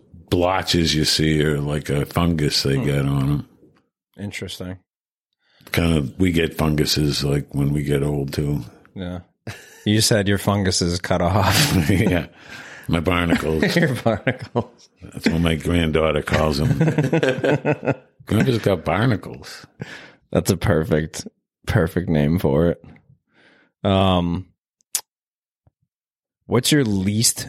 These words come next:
Speaker 2: favorite thing about tuna fishing?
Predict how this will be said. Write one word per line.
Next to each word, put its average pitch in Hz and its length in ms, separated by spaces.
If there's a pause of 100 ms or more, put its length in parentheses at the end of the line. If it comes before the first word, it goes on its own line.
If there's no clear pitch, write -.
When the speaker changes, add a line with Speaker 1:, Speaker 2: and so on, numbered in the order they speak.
(160)
Speaker 2:
favorite 92 720
thing 78 480 (600)
about 87 360
tuna 85 280
fishing? - 500